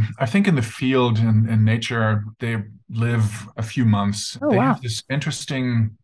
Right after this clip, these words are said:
Speaker 1: phenomenon. Some of them mature really small and early. So they can be functional males at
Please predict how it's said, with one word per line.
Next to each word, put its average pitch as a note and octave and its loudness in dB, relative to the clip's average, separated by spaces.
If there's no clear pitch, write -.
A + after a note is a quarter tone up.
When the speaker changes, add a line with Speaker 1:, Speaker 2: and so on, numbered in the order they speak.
Speaker 1:
phenomenon. A#2 0
Some B2+ -4
of C3+ -4
them A#2 -2
mature A2+ -2
really A2+ -2
small C3+ -4
and A2+ -2
early. E3+ -2
So B2+ -8
they A#2+ -2
can A#2+ 0
be G#2+ 2
functional A2 -2
males G#2 -2
at G#2 -6